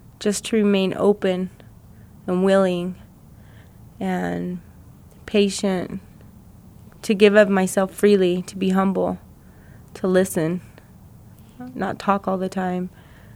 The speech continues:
um, to be grateful. I've learned a lot through being grateful and just setting goals in my life. You know, I never had goals. I didn't even, you know, goals was like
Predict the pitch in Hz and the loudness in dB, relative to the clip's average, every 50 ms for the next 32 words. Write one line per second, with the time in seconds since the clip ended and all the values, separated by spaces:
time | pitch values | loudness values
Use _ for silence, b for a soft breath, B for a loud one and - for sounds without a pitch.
0 | B B B B B - - - - 208 190 190 185 185 185 196 196 185 - - | B B B B B -20 -20 -14 -10 -6 -6 -6 -4 -6 -6 -6 -8 -8 -8 -6
1 | 214 190 190 180 180 180 185 180 - - - - 202 202 208 196 B B B B | -6 -4 -4 -4 0 2 4 4 2 0 -4 -6 -6 -4 -6 -6 B B B B
2 | B B - - - - - - - - - - B B B B B B B B | B B -20 -20 -20 -20 -20 -20 -20 -20 -20 -20 B B B B B B B B
3 | - 208 202 202 196 202 185 180 180 175 170 - - - - - - 190 175 180 | -8 -6 -4 -2 -2 0 0 -2 -2 -2 -4 -6 -8 -10 -16 -8 -8 -6 -4 -2
4 | 180 175 175 170 180 175 175 - - - 170 - 190 185 - - - - - B | -2 -2 -2 0 0 0 0 0 -4 -6 -6 -6 -6 -8 -10 -16 -20 -20 -20 B
5 | B B B B B B B B B B B B - - 190 190 190 185 - 196 | B B B B B B B B B B B B -4 0 2 2 2 2 0 -2
6 | 190 - - - - - B B B B B B B B B - - - - - | -4 -4 -10 -16 -18 -20 B B B B B B B B B -20 -18 -4 2 4
7 | 220 220 220 208 196 196 208 214 202 214 196 180 170 170 170 - - 202 196 - | 4 6 4 4 4 4 4 4 4 4 2 2 2 0 -2 -2 -2 -4 -6 -8
8 | - - - - 214 208 208 208 208 208 208 214 220 214 220 214 190 185 185 180 | -16 -20 -12 -8 -6 -4 -2 -2 0 0 2 4 4 4 4 2 2 2 2 2
9 | 180 180 180 190 190 196 202 202 196 196 185 196 190 185 180 175 175 175 - - | 2 2 2 2 2 2 2 2 2 2 2 2 2 2 2 0 -2 -4 -6 -10
10 | - - 196 196 185 185 185 180 190 190 196 196 - 190 180 175 165 - - - | -12 -6 -2 0 0 0 2 2 4 4 4 4 2 -2 -2 -2 -4 -8 -14 -18
11 | - - - 78 - | -10 -8 -6 -6 -6